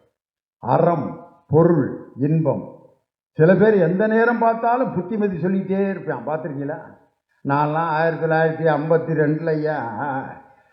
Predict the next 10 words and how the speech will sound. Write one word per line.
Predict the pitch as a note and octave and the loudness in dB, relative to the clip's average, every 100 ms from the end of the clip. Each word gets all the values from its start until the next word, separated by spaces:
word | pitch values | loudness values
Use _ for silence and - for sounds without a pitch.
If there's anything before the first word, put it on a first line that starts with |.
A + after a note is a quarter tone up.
| _ _ _ _ _ - | _ _ _ _ _ -6
நடந்தே, | D3+ D#3 F#3+ G3 G3+ G3 G#3 G#3+ B3 B3 A#3+ - C4+ - _ _ _ _ _ _ _ _ _ _ _ _ _ _ _ _ _ _ _ _ _ | 0 2 4 2 2 2 4 2 0 -6 -10 -14 -20 -20 _ _ _ _ _ _ _ _ _ _ _ _ _ _ _ _ _ _ _ _ _
நிறுத்து. | - B2 - - - _ _ _ _ _ _ | -12 -12 -12 -18 -20 _ _ _ _ _ _
ஐம்பத்தி | C#3+ D#3 D#3 D#3 | -8 -4 -2 -2
ரெண்டுல | C#3 D3 F3+ | -6 -4 -4
நடந்து | C3+ C3+ C#3 | -4 -4 -4
போய் | C3+ | -4
படித்தேன். | C3 A#2+ A#2+ A#2+ A#2+ - - _ _ _ _ _ _ _ _ _ _ _ C#4 - | -6 -8 -8 -8 -10 -12 -20 _ _ _ _ _ _ _ _ _ _ _ -20 -12
அஹ், | D#3 C#3+ D3 C3 | -8 -8 -8 -6
பஸ்ஸே | D3 C#3 D#3+ D3+ | -6 0 2 2
கிடையாது. | C#3 C#3 B2+ A#2 D#3 D3 - | 0 -2 -2 -2 -6 -8 -16